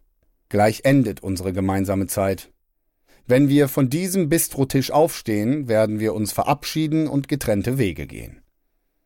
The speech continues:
Sie wird ihre Freunde treffen, die sie gestern Abend noch erreicht hat. Alles fing an mit:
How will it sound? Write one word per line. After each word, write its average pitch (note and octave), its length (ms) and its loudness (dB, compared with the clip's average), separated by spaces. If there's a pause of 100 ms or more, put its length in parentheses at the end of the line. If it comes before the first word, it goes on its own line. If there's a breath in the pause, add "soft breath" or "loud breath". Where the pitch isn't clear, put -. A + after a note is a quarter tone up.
(160)
Sie G#2 240 -4
wird G#2 160 0
ihre G2 200 -4
Freunde A#2+ 360 4
treffen, G#2 400 -2
die G2+ 120 -4
sie G2+ 120 -4
gestern G#2 380 0
Abend F2+ 320 -4
noch A2 140 -4
erreicht A#2+ 400 -4
hat. - 220 -20 (800)
Alles D3+ 280 2
fing D3 180 2
an D3+ 260 2
mit: C#3+ 240 2